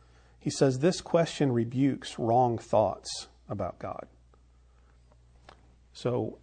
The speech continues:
God has no equal. God has no equal. There is no one that is on the same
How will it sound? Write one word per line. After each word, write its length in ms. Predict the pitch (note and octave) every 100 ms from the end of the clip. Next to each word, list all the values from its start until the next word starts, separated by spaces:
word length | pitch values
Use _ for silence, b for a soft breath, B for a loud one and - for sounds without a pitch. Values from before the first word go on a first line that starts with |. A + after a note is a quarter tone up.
| C#3
God 240 | C3 C#3+
has 380 | A2+ C#3+ C#3 B2
no 200 | A#2+ G#2+
equal. 400 | A2+ G#2 - - _ - - _ _ - - - _ _ _ _ _ _
God 160 | - C#3
has 220 | D#3 E3
no 180 | D#3+ D#3+
equal. 280 | G3+ - G#2
There 180 | C#3 D3+
is 160 | A#2
no 240 | C3+ D3+ G3
one 520 | F#3 C#3+ C3 B2+ C#3
that 180 | C3+ B2+
is 120 | B2+
on 140 | B2+
the 80 | A#2
same 600 | - D#3+ D#3 C#3+ C3 A#2+